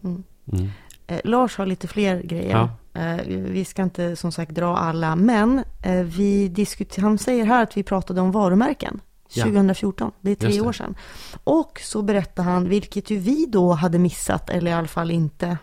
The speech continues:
Speaker 1: b-, nämnde, att Jock då,
Speaker 2: Mm.
Speaker 1: som är ett så här klassiskt, eh, norrländskt varumärke, eh, faktiskt från början producerades av Norrmejerier.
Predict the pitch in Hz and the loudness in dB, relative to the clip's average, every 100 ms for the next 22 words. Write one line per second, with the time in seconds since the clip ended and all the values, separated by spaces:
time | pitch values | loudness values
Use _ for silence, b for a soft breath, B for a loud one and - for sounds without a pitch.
0 | - 175 - 185 226 185 202 277 - B | -8 -8 -2 2 2 4 2 2 -2 B
1 | B B B - 208 208 - 165 185 277 | B B B -4 -2 -2 -6 -2 4 4
2 | - - - - - - - 50 - - | 2 -4 -18 -18 -18 -4 -2 -2 -6 -8
3 | - 104 185 170 165 - - 160 - 190 | -2 4 4 4 2 -4 -2 -2 0 -2
4 | - 156 - - - 165 175 165 151 160 | -2 -8 -10 -12 -6 0 2 2 2 -2
5 | - 160 151 147 151 - 151 B B B | -2 -2 0 -2 -4 -6 -8 B B B
6 | B B - - 175 - 190 - 190 208 | B B -6 0 0 0 -2 -2 -2 2
7 | 202 247 151 185 294 233 - - 185 - | 4 4 2 0 0 -2 -4 -4 -2 -2
8 | 190 180 175 170 - - - 170 165 160 | -2 -2 -2 -6 -8 -12 -6 -4 -4 -4
9 | 180 226 196 156 160 156 151 240 339 - | 0 2 2 0 0 0 0 0 -2 -4
10 | - | -6